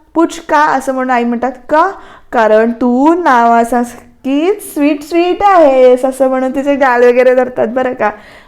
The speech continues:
"अगं, सुरुवातीला जेवण बनवताना अंदाज नाही येत बाळा, होतात चुका, ठीक आहे, पण त्यामुळे तू शिकलीस की नाही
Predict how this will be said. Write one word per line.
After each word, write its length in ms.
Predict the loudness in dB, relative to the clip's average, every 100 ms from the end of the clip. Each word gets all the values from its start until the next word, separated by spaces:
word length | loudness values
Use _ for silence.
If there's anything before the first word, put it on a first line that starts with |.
| -6
"अगं, 400 | -2 0 0 -2
सुरुवातीला 640 | -2 0 0 0 -2 -2
जेवण 420 | 0 0 0 -4
बनवताना 580 | -6 -6 -2 -2 -2 -4
अंदाज 360 | -4 -4 -4
नाही 260 | -2 -2 0
येत 100 | -2
बाळा, 420 | 0 2 2 0 -4 -14 -4
होतात 320 | 0 0 0 -2
चुका, 520 | -4 -4 0 2 0 -4 -16 _
ठीक 300 | 0 0 0
आहे, 240 | 0 2 0 -4 -10 0
पण 180 | 0
त्यामुळे 360 | 2 0 2 0
तू 140 | 0 -2
शिकलीस 480 | -2 -4 -2 -2
की 100 | -2
नाही 260 | -2 -2 -4